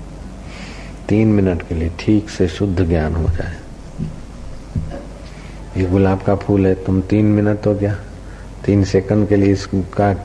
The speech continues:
पूरा ज्ञान मिल जाए, तो गुलाब का फूल हम छुपा दे,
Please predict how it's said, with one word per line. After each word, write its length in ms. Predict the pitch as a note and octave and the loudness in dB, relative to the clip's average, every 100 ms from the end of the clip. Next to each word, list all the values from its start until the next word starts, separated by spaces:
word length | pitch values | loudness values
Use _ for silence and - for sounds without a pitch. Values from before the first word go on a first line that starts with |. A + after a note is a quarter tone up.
| - | -2
पूरा 220 | G2+ G#2 | 2 4
ज्ञान 280 | G2 G2 F#2+ | 4 4 4
मिल 220 | G2 F#2 | 4 2
जाए, 260 | F2+ F#2+ A2+ - - - - - - | 2 0 -2 -8 -16 -16 -16 -14 -4
तो 60 | |
गुलाब 360 | F#2 F#2+ G2 F#2+ | 2 4 4 4
का 140 | G#2 | 2
फूल 260 | F#2 - G2+ | 2 2 4
हम 180 | F#2+ G#2 | 4 2
छुपा 420 | - G2+ - G2 | 2 0 2 2
दे, 180 | G2 F#2+ | 2 0